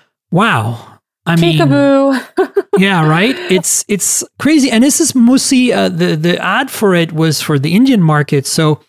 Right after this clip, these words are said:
Speaker 1: you know, India is very price sensitive, even though they are a huge market and they tend to buy more and more expensive phones now. But it means that this price has to be, the price on this has to be pretty damn great.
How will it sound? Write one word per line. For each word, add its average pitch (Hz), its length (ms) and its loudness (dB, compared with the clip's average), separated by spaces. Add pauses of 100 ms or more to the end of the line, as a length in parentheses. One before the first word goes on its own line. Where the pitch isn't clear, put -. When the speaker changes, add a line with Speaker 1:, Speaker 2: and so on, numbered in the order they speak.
(240)
Speaker 1:
you 185 80 0
know, 175 120 0
India 220 300 2
is 165 140 0
very 165 220 2
price 233 360 -2
sensitive, 165 500 2
even 156 260 2
though 156 160 2
they 143 160 0
are 131 280 2
a 135 60 -2
huge - 340 0
market 147 380 0
and 131 140 0
they 127 200 -2 (120)
tend 190 240 2
to 143 260 0 (360)
buy 156 280 0
more 165 280 2
and 190 80 4
more 175 180 2
expensive 151 500 -2
phones 226 420 0
now. 127 280 0 (400)
But 202 200 0
it 208 80 2
means 233 340 4
that 180 140 0
this 185 180 -4
price 233 340 0
has - 160 -2
to 175 140 -4
be, 151 420 2 (400)
the 156 80 0
price 226 280 0
on 185 120 2
this 147 160 0
has 147 180 -4
to - 100 -8
be 139 120 0
pretty 185 340 -2
damn 143 260 0
great. 185 400 0